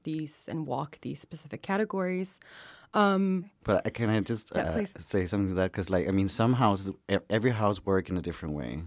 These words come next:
Speaker 2: And some houses are very strategic in, like, how they, like, they're like, "Okay, we have these five people that we're gonna send to this specific category 'cause then we're gonna win grand prize." And other houses are more loose and be like, "Okay, whatever, you want, if you wanna walk, you, you can walk," you know, and it's not, like, strategic like that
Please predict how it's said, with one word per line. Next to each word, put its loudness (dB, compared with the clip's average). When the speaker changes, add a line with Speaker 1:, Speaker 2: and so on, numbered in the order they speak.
Speaker 2:
And 0
some 4
houses 2
are 0
very 4
strategic -6
in, -2
like, -2
how 2
they, -4
like, -10
they're 0
like, -2
"Okay, 0
we -4
have -2
these 0
five 4
people 0
that 2
we're 0
gonna 2
send 0
to -8
this 0
specific -6
category 0
'cause -6
then 2
we're 2
gonna 0
win 0
grand -2
prize." -2
And -2
other 2
houses -2
are -2
more 0
loose -4
and 4
be 0
like, 2
"Okay, 0
whatever, 2
you 4
want, 0
if -2
you 2
wanna 4
walk, 8
you, 4
you 2
can 2
walk," 4
you 4
know, 4
and 2
it's -2
not, 2
like, -2
strategic -4
like -2
that 2